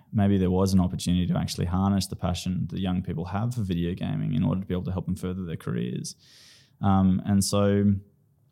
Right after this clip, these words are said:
we, uh, it was about the same time that we were having this conversation that we saw a lot of the, uh, information that was coming out of the University of California, Irvine, and they had just released and opened their new arena,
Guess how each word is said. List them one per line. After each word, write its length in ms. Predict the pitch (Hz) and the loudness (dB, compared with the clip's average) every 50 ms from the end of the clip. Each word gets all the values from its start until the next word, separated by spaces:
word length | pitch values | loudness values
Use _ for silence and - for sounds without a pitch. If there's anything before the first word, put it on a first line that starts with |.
| _ _ _ - - _ | _ _ _ -18 -8 _
we, 420 | 107 104 104 101 101 104 101 101 | 2 4 4 6 6 6 6 6
uh, 440 | 101 98 98 98 98 98 98 98 95 - - - _ - - | 6 4 4 4 4 4 2 2 0 -2 -8 -20 _ -6 -2
it 80 | 113 | 2
was 120 | 110 107 101 | 2 2 2
about 260 | 107 98 113 117 123 | 2 4 2 2 2
the 60 | 135 | 2
same 260 | - - 110 107 101 | 0 2 4 4 4
time 220 | 92 - 98 98 98 | 4 4 4 4 4
that 80 | 92 | 4
we 80 | 92 92 | 2 2
were 60 | 92 | 2
having 220 | 95 98 104 107 | 2 2 4 4
this 120 | 101 95 - | 4 2 2
conversation 520 | - 92 90 87 - 90 87 90 - - | 2 0 0 0 0 0 0 0 0 -2
that 80 | 90 80 | -2 0
we 80 | 87 | -2
saw 500 | 92 - - 92 92 92 95 95 92 98 - | -4 -2 -2 -2 0 0 0 0 0 -2 -4
a 80 | - 98 | -2 -2
lot 220 | 90 90 92 95 | 0 0 2 0
of 100 | 95 87 | 0 0
the, 340 | 90 90 87 90 90 90 92 | 0 0 0 0 0 0 0
uh, 100 | 95 92 | 0 0
information 420 | 90 90 - - 87 87 85 - | -2 -2 -2 -2 -2 -2 -2 -2
that 40 | 87 | -4
was 120 | 92 95 - | -4 -4 -4
coming 240 | - 92 90 87 | -4 -2 0 0
out 100 | 87 90 | 0 -2
of 60 | 90 87 | -2 -2
the 80 | 90 | -2
University 500 | 90 90 92 95 98 95 - - 98 98 | -2 -2 -2 -2 -4 -4 -4 -4 -4 -6
of 80 | 95 - | -6 -4
California, 480 | - 92 90 92 - - 90 92 87 76 | -4 -4 -4 -4 -4 -2 0 0 0 0
Irvine, 600 | 85 85 90 85 85 98 98 104 101 101 92 - - | -2 -4 -4 -2 -2 -2 0 0 0 -2 -2 -4 -4
and 320 | - 95 95 90 95 - - - - - - - - - | -2 -2 0 0 0 -2 -6 -14 -18 -18 -18 -16 -16 -14
they 320 | - - 107 92 98 95 92 | -6 -6 -6 -4 -2 -2 -2
had 120 | 92 92 90 | -2 -2 -2
just 300 | - 101 95 - - - | -2 -2 -2 -2 -4 -4
released 400 | 92 90 90 90 92 92 - - | -2 -2 0 0 -2 -2 -2 -2
and 80 | 92 87 | -2 0
opened 420 | 78 92 95 92 - 92 87 87 | 2 0 0 0 0 -2 -2 0
their 140 | - 85 85 | 0 0 2
new 220 | 87 87 90 90 | 2 2 2 2
arena, 340 | 87 87 90 90 92 92 92 | 0 0 0 0 0 0 0